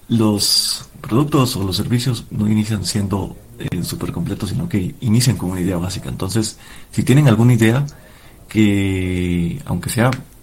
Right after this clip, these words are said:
básica, pueden implementarla y luego de ahí van surgiendo nuevas ideas. Si tienen cosas que todavía no saben cómo implementar, de pronto alguien les puede, eh, explicar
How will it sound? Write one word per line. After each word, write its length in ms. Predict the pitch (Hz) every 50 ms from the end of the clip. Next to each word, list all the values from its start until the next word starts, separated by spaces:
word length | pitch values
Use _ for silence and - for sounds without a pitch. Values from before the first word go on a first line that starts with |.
| - -
básica, 520 | - - 107 104 - - - - 120 131 143 - - - - - - - - - -
pueden 720 | - 101 101 101 107 107 107 104 143 143 - - - - - - - - - - - - -
implementarla 800 | - 107 90 92 87 98 87 85 - 107 107 107 107 110 127 - - - - - - - -
y 100 | 120 110
luego 500 | 101 95 101 98 98 110 123 127 117 - 69
de 100 | 71 82
ahí 100 | 80 92
van 140 | 95 98 98
surgiendo 480 | 98 107 113 - 107 98 - - - -
nuevas 360 | - 95 87 87 87 85 -
ideas. 460 | - 98 110 107 - - - - - -
Si 300 | - - - - - -
tienen 460 | - - 117 117 120 120 - - - - - - - - -
cosas 320 | - - 101 - 107 101 -
que 100 | - 85
todavía 300 | - 90 82 82 101 101
no 80 | 101
saben 260 | - 101 98 101 95
cómo 200 | - - 95 95
implementar, 460 | 95 - - 90 90 85 - 98 - -
de 100 | - -
pronto 300 | - 101 92 87 101 95
alguien 220 | 80 - 101 87
les 100 | - -
puede, 320 | - - 90 85 87 - - - - - - - - - - - - - - -
eh, 400 | 92 90 85 85 87 92 - -
explicar 680 | - 87 - - - - - - 107 113 120 117 110